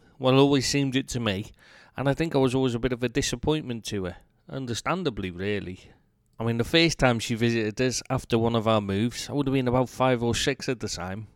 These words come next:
and I was brought home in a police car just as she arrived. It's not like I'd been doing anything much. A group of his kids from the street had just been playing army in this old cow barn just outside the street.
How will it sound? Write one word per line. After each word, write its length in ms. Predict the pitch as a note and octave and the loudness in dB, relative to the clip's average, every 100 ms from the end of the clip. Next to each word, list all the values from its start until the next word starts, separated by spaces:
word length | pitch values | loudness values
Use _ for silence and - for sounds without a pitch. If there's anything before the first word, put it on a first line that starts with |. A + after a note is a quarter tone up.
| - | -10
and 80 | C3 | -4
I 60 | B2+ | -4
was 100 | A#2 | 0
brought 320 | D#3 D#3+ D3+ | 4 4 6
home 240 | C#3 C3+ | 2 2
in 80 | C3+ | -2
a 60 | B2 | -2
police 280 | D3 D#3 | -2 -4
car 280 | - B2+ G#2+ | 0 2 2
just 260 | - A2 B2 | 0 -6 -6
as 60 | |
she 200 | - A#2 | -4 0
arrived. 580 | A2+ A2+ B2+ A2 F#2+ - - - - _ | 0 2 2 0 -2 -10 -20 -20 -20 _
It's 120 | B2+ | -6
not 160 | E3+ F#3 | -4 -2
like 200 | D3+ A#2+ | -2 0
I'd 80 | G#2+ | -2
been 160 | A2+ | 0
doing 280 | B2 D#3 A#2+ | 4 4 4
anything 420 | G#2 G2+ - F#2+ | 0 -2 -6 -6
much. 300 | F#2+ C3 - | -4 -6 -6
A 20 | |
group 300 | C3+ D#3 E3 | -2 -2 -2
of 100 | B2+ | -2
his 140 | C3+ C3 | -4 -2
kids 300 | - C3+ - | -2 -2 -2
from 160 | B2+ A#2+ | -6 -6
the 40 | |
street 360 | G#2 - C#3+ A#2+ | -4 -2 -2 -2
had 100 | A#2 | -2
just 220 | C#3+ - | -2 -2
been 180 | C3 B2+ | -2 0
playing 320 | C3+ C3+ C3+ | 0 0 2
army 320 | D#3+ D#3+ B2+ | 0 2 0
in 100 | G#2+ | 0
this 240 | A2 - | -2 -2
old 220 | A#2+ B2 - | -2 -2 -2
cow 240 | C#3+ C#3+ | 0 0
barn 360 | C3+ B2+ A2 G2+ | 0 0 -2 -6
just 220 | A2 - | -8 -6
outside 460 | A2+ G#2+ A#2 A2+ | -6 -6 -6 -6
the 60 | - | -8
street. 560 | - - C3 C3+ - | -10 -8 -8 -8 -10